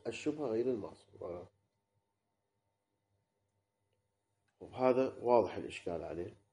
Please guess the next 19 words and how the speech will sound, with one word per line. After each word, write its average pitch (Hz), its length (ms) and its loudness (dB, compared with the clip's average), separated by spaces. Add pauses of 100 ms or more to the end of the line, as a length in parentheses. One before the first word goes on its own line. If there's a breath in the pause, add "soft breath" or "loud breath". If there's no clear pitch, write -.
(240)
بأن 95 200 -2
يقول 92 400 -2
أن 90 440 -6
هذا 151 340 4
الاصطلاح 101 680 -2
الشبهة 90 340 -10
غير 90 200 -4
المعصورة 90 760 -2 (400 soft breath)
لم 202 260 12
يرد 113 380 6
ذكره 131 420 0
في 95 220 -6
رواية 107 540 2 (220)
أو 78 120 -6
في 110 340 0
آية 147 400 4 (240)
موضوع 139 540 8
لحكم 151 500 2
شرعي. 95 420 0